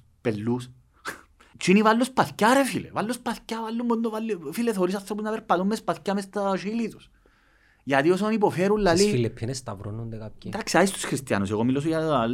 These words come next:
Speaker 1: για τις άλλες τις, ε, θρησκείες. Αυτό που θέλω να σου πω. Επίσης, η, η θεωρία των,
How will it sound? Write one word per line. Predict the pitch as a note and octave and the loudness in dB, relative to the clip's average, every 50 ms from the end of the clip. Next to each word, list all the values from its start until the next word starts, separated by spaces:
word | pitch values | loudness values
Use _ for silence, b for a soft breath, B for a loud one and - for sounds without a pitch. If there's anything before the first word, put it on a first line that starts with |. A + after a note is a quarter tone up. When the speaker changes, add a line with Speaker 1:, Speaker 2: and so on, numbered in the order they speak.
| A#2 A2+ | -2 -2
Speaker 1:
για | G#2+ G#2 G2 | -4 -4 -4
τις | F#2+ F#2 A#2+ | -4 -4 -2
άλλες | C3 D3+ E3 F3+ E3+ - | 0 0 0 0 -2 -4
τις, | - B2 A2+ G2+ F#2+ - - - - | -2 -2 -2 -2 -2 -6 -8 -10 -10
ε, | F#2 E2 - | -10 -10 -10
θρησκείες. | - - F#2 - - - F#2+ G2+ G#2 F#2 - - - - | -12 -12 -12 -12 -12 -8 -6 -4 -4 -4 -6 -10 -16 -10
Αυτό | A#2+ A2+ C#3+ | -6 -2 -2
που | F3 F3 | 0 0
θέλω | F3+ F3 D3+ | 0 2 0
να | B2+ | 0
σου | A2 A2 | 0 -2
πω. | F#2+ E2 B B B B B B B B B _ | -4 -6 B B B B B B B B B _
Επίσης, | - C3+ C3 F3+ G#3 A3 F#3 F3+ A2+ - - b b b b b b b b _ _ _ _ _ _ _ _ _ | -2 0 4 4 4 6 6 4 2 0 -2 b b b b b b b b _ _ _ _ _ _ _ _ _
η, | C3+ C3 C#3+ C#3+ C3+ C3 C3 B2+ B2+ B2+ B2+ B2+ A#2+ - - A#2+ B2 A#2+ | -2 2 4 4 6 6 6 4 4 4 4 2 2 0 -2 -2 0 0
η | A#2 | 0
θεωρία | A2+ - B2+ A#2+ C3 E3+ F#3 | 0 0 2 4 4 4 4
των, | G3 F3 D3 | 2 0 -2